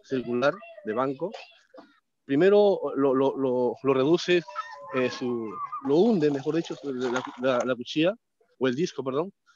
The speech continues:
a tres milímetros, creo. O sea, lo pasa por abajo. Y luego lo levanta y lo, o sea, corta toda la melamina normal.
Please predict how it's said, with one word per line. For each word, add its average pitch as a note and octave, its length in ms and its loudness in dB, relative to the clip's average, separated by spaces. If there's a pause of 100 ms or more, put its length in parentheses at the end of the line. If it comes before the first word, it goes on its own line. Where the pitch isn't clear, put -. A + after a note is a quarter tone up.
(420)
a A2+ 420 2 (280)
tres D#3+ 200 2
milímetros, D3+ 520 0
creo. G2+ 280 -8 (880)
O - 60 -16
sea, C#3+ 120 0
lo C3 60 2
pasa F#3 280 2
por C#3+ 140 0
abajo. C3+ 380 4 (920)
Y B2+ 120 -4
luego G#3 420 10
lo D3+ 120 6
levanta F3+ 460 4
y C#3 120 2 (160)
lo, A#2 380 -2 (220)
o B2+ 120 -4
sea, C#3 140 0
corta - 260 4
toda F3 180 6
la E3 80 6
melamina D3+ 240 4
normal. C3+ 380 2